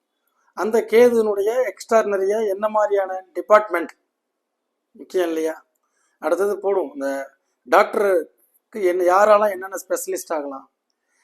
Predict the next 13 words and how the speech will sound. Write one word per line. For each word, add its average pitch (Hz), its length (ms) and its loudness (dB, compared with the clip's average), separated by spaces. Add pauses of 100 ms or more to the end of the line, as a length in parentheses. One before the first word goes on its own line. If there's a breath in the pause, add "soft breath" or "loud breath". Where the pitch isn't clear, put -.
இப்ப 196 180 -6
பத்துல 220 400 4
கேது 214 280 2
இருக்கக்கூடிய 185 440 -4
டாக்டர், 175 420 -4 (500)
அது 196 140 0
யாருடைய 214 420 4
வீடுன்னு 208 400 0
பார்க்கணும். 165 400 -6 (560)
உதாரணத்துக்கு 202 560 4
வந்து 190 220 -4 (2500)
கடக 202 260 0
லக்கணம், 180 420 -2